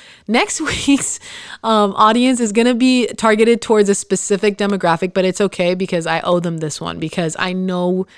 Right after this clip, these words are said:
I have been there and I can't wait to share all of my stories with people and, um, try to help my little cubbies, my little gay, my little alphabet mafia. I'm gonna try to get you guys out of these situationships, and, and to my, my little boys that like boys, like, you, you guys too, like, you guys please tune in.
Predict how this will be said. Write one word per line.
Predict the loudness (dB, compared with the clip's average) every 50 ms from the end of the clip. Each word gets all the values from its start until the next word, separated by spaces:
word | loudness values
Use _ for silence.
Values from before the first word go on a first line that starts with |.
| -20 _ -4
I | -2 -2 -2
have | -2 -2 -2 -2 -2 -2 -2
been | 0 0 2 2
there | 2 4 4 2 2 0 -4 -14 -20 _ -6
and | -2 -2
I | -2 -2
can't | -2 -6 -6 -4 -2 -2 0 0 0
wait | 0 0 -2 -2
to | -2 -2
share | -2 -2 -2 -2 0 2 2 2 2 2 -2 -8 -20 _ _ _
all | 0 2 4 4 4 4
of | 2 2
my | 0 0 -2
stories | -2 -2 -2 0 2 4 4 4 4 2 2
with | -4 -4 -4
people | -4 -6 -6 -2 0 2 4 4 2 2 -2 -14 -20 -20 -10 -6
and, | -2 -2 0 0 0 -2 -4 -6 -4
um, | -2 -2 0 -2 -4 -6 -10 -12
try | -4 -2 0 2
to | 2 2
help | 2 2 2 2 2 0
my | -4 -2 -2
little | 0 0 0 0 0
cubbies, | 0 -2 -2 0 0 0 -2 0
my | 0 -2
little | 0 2 0 0
gay, | 0 0 2 2 0 0 -4 -10 -20 -18 _ 0
my | 4 4 6 4 4
little | 4 2 2 4 4
alphabet | 4 4 4 2 0 2 2 2 2 4
mafia. | 4 6 6 6 4 6 6 6 6 8 6 4 2 0 -6 -18 -16 -6 -4
I'm | 0
gonna | 2 2 2
try | 2 2 0 0
to | 2 2
get | 0 0 0 0
you | 2
guys | 2 2 4 4
out | 4 4 4
of | 4 2
these | 2 0 0
situationships, | -2 -6 -2 0 2 4 4 4 2 0 -2 -2 -2 0 0 0 0 0 0 -2
and, | -2 -2 -2 -2
and | -2 -2 0 0 -2 -4 -4
to | -4 0
my, | 2 2 2 4 4 2 2 2
my | 2 2 2 2
little | 4 2 2 2 0
boys | 0 2 2 2 2 2 0
that | 0 0 2
like | 2 2 2 2 2
boys, | 2 4 4 6 4 4 2 0 0
like, | -2 -2 -2 -2
you, | -2 -2 -2
you | 0 0 2
guys | 2 2 2 2 0 -2 -4
too, | -4 0 2 2 4 4
like, | 4 4 2 2
you | 2
guys | 2 2 2 0
please | -2 -2 -2 -2 -2 -2
tune | -4 -2 -2 -2
in. | -2 0 0 0 0 0